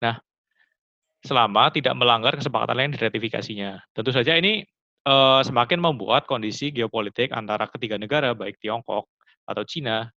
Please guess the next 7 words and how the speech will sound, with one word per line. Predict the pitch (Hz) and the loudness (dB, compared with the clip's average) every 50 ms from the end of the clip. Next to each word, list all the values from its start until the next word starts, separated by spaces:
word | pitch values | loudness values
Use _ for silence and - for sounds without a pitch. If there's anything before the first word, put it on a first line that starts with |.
| _ _ _ _ _ - | _ _ _ _ _ -2
eh, | 107 107 104 110 110 | 0 2 4 4 2
Rusia | 127 135 135 180 143 127 117 | 2 0 2 2 4 4 4
dan | 110 107 104 | 2 0 -2
Amerika | 104 101 101 101 107 110 | -4 -4 -6 -6 -6 -6
Serikat | 110 127 151 156 - 110 110 - | -6 -4 -2 0 2 2 0 0
itu, | - 127 120 160 170 - - _ _ _ _ _ _ _ _ _ _ _ _ _ _ - | -2 -2 0 2 2 0 -2 _ _ _ _ _ _ _ _ _ _ _ _ _ _ -4
eh, | 131 117 117 120 117 117 117 117 117 | 0 2 4 6 6 6 6 6 4